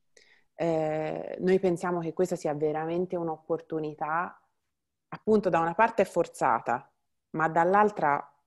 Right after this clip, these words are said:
possiamo cogliere l'opportunità che c'è questo, dietro questo momento per dire dove stiamo andando davvero, dove vogliamo andare, quali sono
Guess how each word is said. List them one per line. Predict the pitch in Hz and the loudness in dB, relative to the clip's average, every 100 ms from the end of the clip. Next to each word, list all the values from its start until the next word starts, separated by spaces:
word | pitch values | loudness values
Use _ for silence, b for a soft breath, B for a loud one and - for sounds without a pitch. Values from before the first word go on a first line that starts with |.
| _ _ _ _ _ _ _ _ _ _ | _ _ _ _ _ _ _ _ _ _
possiamo | 175 - - 202 165 147 143 | -10 -10 0 0 0 -4 -8
cogliere | - 147 139 135 131 117 107 98 - _ | 0 2 4 2 2 2 2 -2 -10 _
l'opportunità | 160 156 - 147 - 143 143 143 135 | -2 -2 -2 -8 -4 -6 -4 -4 -4
che | 151 | -10
c'è | 147 - | -8 -10
questo, | - 151 - 147 - - _ | -8 -12 -10 -12 -12 -16 _
dietro | - 143 - | -8 -6 -8
questo | 151 147 156 | -12 -8 -8
momento | 151 156 156 | -6 -6 -8
per | 147 147 | -10 -10
dire | 147 147 147 135 - _ _ _ _ _ _ _ | -6 -4 -2 -2 -6 _ _ _ _ _ _ _
dove | 175 165 - 180 180 175 | -12 -6 2 4 4 -2
stiamo | - - 180 170 160 | -4 -10 -6 -4 -4
andando | 165 165 139 127 135 135 | -2 -2 -2 -4 -6 -6
davvero, | 135 139 143 135 - - | -6 -8 -6 -6 -6 -6
dove | 156 190 185 | 2 4 4
vogliamo | 190 190 190 208 202 175 | 2 2 2 2 0 -2
andare, | 151 147 139 127 120 123 120 b b b b | -2 -2 -2 -2 -2 -4 -6 b b b b
quali | - 208 196 | -2 0 0
sono | - 196 170 160 143 139 | 0 2 2 2 -2 -4